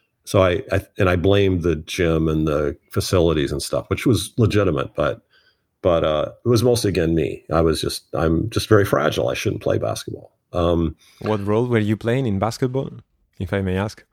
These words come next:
Speaker 1: As a principal, I was a point guard, but, um, and again, this weird thing, which was I was a, a really good one-on-one player. I could play one-on-one.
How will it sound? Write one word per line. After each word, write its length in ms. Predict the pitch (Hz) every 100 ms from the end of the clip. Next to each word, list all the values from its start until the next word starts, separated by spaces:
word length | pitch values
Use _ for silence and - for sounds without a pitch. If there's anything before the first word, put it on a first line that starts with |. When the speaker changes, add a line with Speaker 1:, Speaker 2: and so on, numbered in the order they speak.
| _ _ _ _ _ _ _ _ _ _ -
Speaker 1:
As 160 | - 135
a 80 |
principal, 340 | 139 208 - 131
I 60 |
was 100 | 113
a 60 | 107
point 360 | - 117 107 -
guard, 360 | 80 53 57
but, 340 | 58 62 - -
um, 500 | - 80 76 76 69 - - _ _ _ _
and 100 | 110
again, 220 | 107 139 110 -
this 220 | 123 123
weird 280 | 123 113 104
thing, 180 | 123
which 140 | 82 80
was 140 | 87
I 80 | 101
was 120 | 101
a, 80 | 92 -
a 60 | 101
really 320 | 113 170 113
good 180 | 104 87
one-on-one 460 | 90 82 82 78
player. 340 | 78 - - -
I 80 | 87
could 200 | 92 82
play 260 | - 98 95
one-on-one. 600 | 90 87 85 82 80